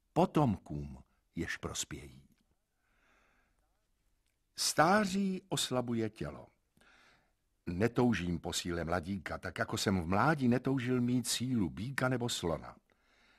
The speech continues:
Sluší se užívat toho, co je, a ať děláš cokoliv, máš to dělat podle svých sil. Vypravuje se, že Milón přešel olympijský stadion s býkem na zádech. Co bys tedy chtěl mít raději?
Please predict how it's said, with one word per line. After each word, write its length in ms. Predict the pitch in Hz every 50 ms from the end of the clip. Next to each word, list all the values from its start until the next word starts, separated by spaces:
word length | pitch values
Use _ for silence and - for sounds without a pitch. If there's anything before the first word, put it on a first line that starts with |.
| _ _ _
Sluší 400 | - - - 220 208 - 208 196
se 140 | - - 156
užívat 460 | - 135 117 117 117 107 80 76 - - _
toho, 280 | - 123 120 120 117 110
co 240 | - - - 98
je, 280 | 85 76 80 82 76 - - _ _ _ _ _ _ _ _ _
a 60 | -
ať 180 | 107 - 98 85
děláš 440 | 82 85 92 85 78 67 - - -
cokoliv, 600 | - - 120 - - - 143 143 147 151 143 - _ _ _ _ _ _ _ -
máš 280 | 107 123 139 - -
to 120 | - 76 69
dělat 320 | 71 101 101 98 95 -
podle 280 | - - 82 78 82 80
svých 340 | - - - 73 69 - - -
sil. 180 | - 80 80 76 - - _ _ _ _ _ _ _ _ _ _ _ _ _ _ _ _ _ _ _ - - - _ -
Vypravuje 480 | 175 196 - 196 196 185 185 180 170
se, 280 | - - 165 160 156 - - _ _ _
že 180 | - 82 78 65
Milón 520 | 71 101 135 160 165 151 143 139 139 139
přešel 460 | 120 - - 123 - - 123 117 113 -
olympijský 680 | - 98 104 110 113 107 101 104 104 98 - - - -
stadion 520 | - - - 95 92 95 98 95 95 90 90
s 160 | - - - 76
býkem 420 | 67 110 131 131 - 117 107 104
na 100 | 95 87
zádech. 640 | 80 82 76 69 67 67 62 - - - - - - - _ _ _ _ _ _ _ _ _ _ _
Co 160 | - - 180
bys 180 | 185 185 - -
tedy 180 | - 139 139
chtěl 240 | 131 - - 131 123
mít 200 | 123 123 117 113
raději? 460 | 90 87 78 76 76 67 - - -